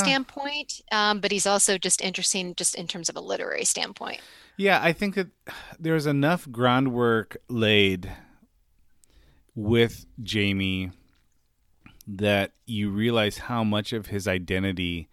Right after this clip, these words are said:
Speaker 2: is wrapped up in that, that sword hand of his.
Speaker 1: That sword hand. Yeah, it's who he
Speaker 2: And
Speaker 1: is.
Speaker 2: so when he loses it,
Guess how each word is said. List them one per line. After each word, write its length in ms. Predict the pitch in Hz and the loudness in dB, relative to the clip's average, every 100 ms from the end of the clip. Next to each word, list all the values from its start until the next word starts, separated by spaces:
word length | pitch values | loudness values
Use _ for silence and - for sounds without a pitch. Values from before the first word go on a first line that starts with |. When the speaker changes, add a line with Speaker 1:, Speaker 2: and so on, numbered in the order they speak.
| _ _ _ _ - | _ _ _ _ -8
Speaker 2:
is 220 | 113 101 | -4 -4
wrapped 380 | 98 104 107 - | 2 2 2 0
up 140 | 113 110 | -2 0
in 140 | 95 | 0
that, 180 | 92 85 - - - | -2 -4 -12 -20 -16
that 260 | 98 98 - | -8 -6 -4
sword 280 | - 135 131 | -2 -2 -2
hand 240 | 104 82 | -4 -6
of 120 | 67 | -10
his. 360 | 67 52 - - _ - 190 | -14 -16 -16 -20 _ -12 -6
Speaker 1:
That 160 | 190 | -2
sword 280 | - 214 233 | -2 -2 -6
hand. 260 | 190 170 - - - | -6 -8 -12 -20 -12
Yeah, 260 | 185 190 165 - | -8 -6 -8 -4
it's 220 | 190 - | -2 -2
who 80 | 240 | -2
he 120 | 247 | 2
Speaker 2:
And 140 | 120 - | 4 4
Speaker 1:
is. 100 | - | 6
Speaker 2:
so 460 | 143 131 131 - _ _ _ _ - | 8 8 6 0 _ _ _ _ -14
when 320 | 120 123 123 | -2 2 2
he 160 | 120 123 | 2 0
loses 540 | 120 135 160 135 98 | 2 2 2 0 -2
it, 320 | 92 90 - | -2 -4 -8